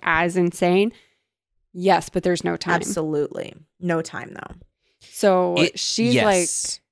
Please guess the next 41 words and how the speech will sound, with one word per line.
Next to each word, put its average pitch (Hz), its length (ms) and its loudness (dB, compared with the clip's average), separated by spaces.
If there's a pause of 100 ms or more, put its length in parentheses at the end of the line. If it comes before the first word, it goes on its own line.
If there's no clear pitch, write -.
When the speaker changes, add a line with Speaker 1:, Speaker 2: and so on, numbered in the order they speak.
Speaker 1:
like, - 80 -14 (840)
"Help 233 320 2
me 233 160 2
out 196 280 0
to 180 300 -6 (400)
get 180 160 2
back 180 240 0
at 180 140 -8
Cade 185 320 0
by 165 160 0
making 170 460 -2
me 175 100 0
even, 160 720 -4 (380)
like, 165 200 -4
look 180 300 -2
even 117 200 2
Speaker 3:
More. 180 100 0
Speaker 1:
more 175 240 -2
insane." 180 640 -6 (680)
Speaker 3:
Feed, 208 280 2
Speaker 2:
Yeah. 156 160 0
Speaker 3:
feed 202 120 4
Speaker 1:
And 214 180 2
Speaker 3:
more 139 280 4
of 143 380 2 (460)
<laughs> - 80 -20
this 139 360 0 (220)
problem 107 480 2
that 113 140 0
I'm 113 100 0
having. 104 400 -2 (160)
Speaker 1:
Mm-hmm. 226 180 4
Speaker 2:
Mm-hmm. 202 480 0 (800)
Speaker 3:
And 113 120 2
Speaker 1:
And 208 100 2
it, 196 120 0
Speaker 3:
it'll 120 160 -2
really 117 180 2
get 202 200 4
'em. - 60 0
Speaker 1:
luckily, 190 500 -2